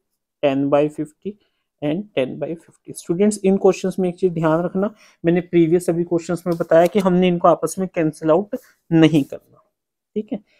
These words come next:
ज़ीरो, माइनस फ़ाइव by fifty, ten by fifty, thirty by fifty, ज़ीरो,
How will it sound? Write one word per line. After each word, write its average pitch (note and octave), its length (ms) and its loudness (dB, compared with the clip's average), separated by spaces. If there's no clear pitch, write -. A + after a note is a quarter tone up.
ज़ीरो, D3+ 560 2
माइनस D3+ 440 0
फ़ाइव C#3+ 260 4
by D#3+ 140 6
fifty, F#3 340 2
ten C#3 240 2
by C#3+ 160 6
fifty, A#3+ 380 -4
thirty D3 340 2
by D3+ 240 8
fifty, G#3+ 400 -2
ज़ीरो, D3 420 4